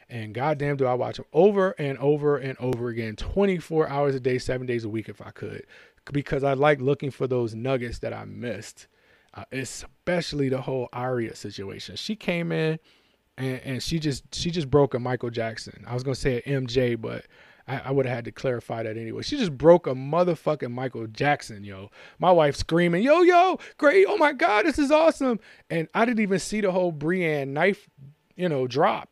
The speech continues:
that she hit Brienne with. I didn't even think that she was gonna hit the Night King with that shit, right? I thought the Night King had at least another two or three episodes, to be real. But just to see this dude get bounced,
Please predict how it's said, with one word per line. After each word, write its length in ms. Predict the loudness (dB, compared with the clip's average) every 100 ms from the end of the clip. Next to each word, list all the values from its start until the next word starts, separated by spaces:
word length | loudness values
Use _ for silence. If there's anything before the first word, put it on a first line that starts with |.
| _
that 160 | -6 -6
she 160 | -6
hit 160 | -4 -6
Brienne 440 | -4 -2 0 0
with. 140 | -2 -2
I 100 | -2
didn't 140 | -2 -2
even 180 | -4
think 440 | -10 _ -2 -2 -6
that 120 | -10
she 160 | -6 -6
was 120 | -6
gonna 160 | -6
hit 140 | -8 -8
the 80 | -8
Night 280 | -4 -4
King 240 | -4 -12 -14
with 120 | -18
that 180 | -18 -16
shit, 220 | -16 -16 -8
right? 240 | -6 -6 -8 -20 -20 _
I 120 | -6
thought 220 | 0 0 0
the 100 | 0
Night 280 | 0 0
King 240 | -4 -6 -4
had 200 | -2 -4
at 120 | -2
least 260 | -2 -2 -2
another 320 | -2 -2 -2
two 240 | -4 -2
or 60 | 0
three 220 | -2 -2
episodes, 640 | -4 -4 -12 -16 -18 -20 -12
to 120 | -10
be 160 | -8 0
real. 360 | 2 2 -2 -16 -20 -20 _
But 220 | -4 -4 -8 _ _ _ _
just 220 | -2 0
to 100 | -2
see 240 | -2 0 4
this 180 | 2
dude 260 | 4 2 4
get 200 | 2 0
bounced, 480 | -2 -2 -4 -10